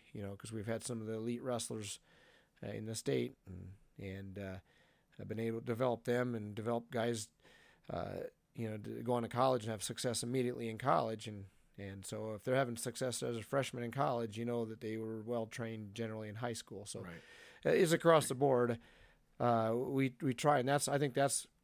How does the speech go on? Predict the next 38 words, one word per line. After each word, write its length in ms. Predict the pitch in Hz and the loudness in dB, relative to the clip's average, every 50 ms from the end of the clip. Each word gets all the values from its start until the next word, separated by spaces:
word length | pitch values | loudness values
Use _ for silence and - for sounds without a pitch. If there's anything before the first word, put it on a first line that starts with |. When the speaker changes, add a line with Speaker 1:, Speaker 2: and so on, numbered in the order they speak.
| _ _ | _ _
Speaker 1:
you 140 | 135 139 | 0 2
know, 100 | 131 120 | 2 2
our, 280 | 127 139 139 135 139 - - | 0 2 2 2 2 2 4
our 180 | 151 143 135 | 4 4 4
focus 400 | 123 - - 147 151 - - 123 | 2 0 2 2 2 2 0 -2
on 200 | 135 127 123 123 | 0 0 0 -2
the 60 | 120 113 | -2 -4
entire 380 | 110 104 - 143 143 151 139 | -4 -4 0 0 2 2 2
team, 260 | 120 - 135 131 123 | 0 0 -2 0 0
not 220 | 127 135 131 120 - | 2 0 0 0 0
just 240 | - 135 117 - - - - - - | -2 -2 -2 -2 -6 -10 -18 -8 -4
individuals, 800 | 135 127 117 110 107 127 131 117 110 104 95 98 101 - - 113 | -2 -2 -2 0 0 0 0 0 -2 -4 -4 -4 -6 -10 -10 -10
Speaker 2:
Mm-hmm. 200 | 113 107 113 120 | -10 -8 -6 -4
Speaker 1:
uh, 260 | 104 98 92 92 95 98 - _ _ - - - - - _ - | -4 -4 -4 -6 -8 -8 -10 _ _ -20 -20 -20 -20 -14 _ -4
I, 100 | 110 113 120 - | -4 -4 -2 -4
I 40 | 127 | -6
think 280 | 120 - 139 131 120 - | -4 -2 -2 -2 -2 -2
is 160 | 117 107 107 | -4 -4 -4
why 400 | 113 117 123 123 127 127 123 120 | -2 0 2 2 2 4 2 2
we, 380 | 117 120 123 123 120 117 117 - - - - - _ _ _ _ _ _ _ - | 2 2 2 2 2 0 -2 -4 -12 -20 -20 -20 _ _ _ _ _ _ _ -6
uh, 360 | 110 107 104 104 101 98 98 - - _ _ _ _ _ _ _ _ _ _ _ _ _ _ _ _ _ _ _ _ _ _ - | -4 -4 -4 -4 -6 -8 -10 -10 -14 _ _ _ _ _ _ _ _ _ _ _ _ _ _ _ _ _ _ _ _ _ _ -2
had 200 | 123 143 135 131 | 4 4 6 6
a 60 | 113 | 4
good 360 | 104 107 123 147 147 131 117 | 2 2 4 4 4 4 2
team, 300 | - 135 135 135 127 127 | -2 -2 0 0 -2 0
dual 220 | 123 139 135 131 | 0 2 2 2
team 240 | 127 - 131 123 123 | 0 0 -2 -2 0
this 240 | 123 123 117 - - | -2 -2 -2 -2 -2
year. 360 | 113 107 110 110 110 107 101 _ _ _ _ _ | -2 -2 -2 -4 -6 -8 -12 _ _ _ _ _
Um, 480 | 123 110 107 104 104 104 101 98 101 101 _ _ | -6 -6 -6 -6 -8 -8 -10 -10 -12 -14 _ _
Speaker 2:
We 180 | - 113 117 117 | -6 -4 -4 -4
beat, 320 | 110 127 139 139 135 113 | -2 -2 -2 -2 -2 -2
uh, 260 | 110 113 110 110 104 101 95 - - - - | -2 -2 -2 -2 -2 -2 -2 -4 -6 -10 -16
<clears throat> 220 | _ _ _ _ - | _ _ _ _ -16
um, 480 | 104 104 95 92 90 85 82 80 80 - _ _ _ _ - | -14 -12 -12 -10 -12 -12 -14 -14 -16 -20 _ _ _ _ -2
Logan 240 | 123 127 127 131 120 | -2 0 0 2 0
Magnolia, 640 | 117 113 113 123 139 156 147 127 117 113 120 127 123 101 | 0 0 2 2 2 4 4 2 2 0 -2 -2 -4 -4
who 120 | 120 117 | -4 -4